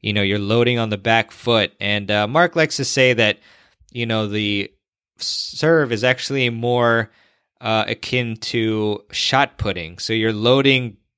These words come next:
back and down, and then you're exploding, uh, up and forward. And so when you proceed with the serve like that, you know, wh-, when you practice the serve on the back foot, that's gonna really help. So I love doing that. Like, sometimes I'll,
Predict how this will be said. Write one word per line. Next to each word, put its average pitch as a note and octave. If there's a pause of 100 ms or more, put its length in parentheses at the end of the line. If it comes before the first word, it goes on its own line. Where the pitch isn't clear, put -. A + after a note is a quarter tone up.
back A2+
and G2+
down, G2 (800)
and G#2
then A2
you're A2
exploding, A2 (500)
uh, F#2+
up A2+
and G2
forward. F#2 (500)
And G#2+
so B2
when B2+
you C3 (160)
proceed F3
with C3+
the A2+
serve C3+
like A2
that, A#2 (560)
you A2
know, G2+
wh-, A#2+
when B2+
you C3
practice C3
the A#2
serve A#2
on A2
the G2
back G2
foot, G#2+ (460)
that's G2+
gonna A2+
really G2+
help. F2
So -
I F#2+
love G2+
doing F#2
that. F2
Like, F#2
sometimes A#2
I'll, G2+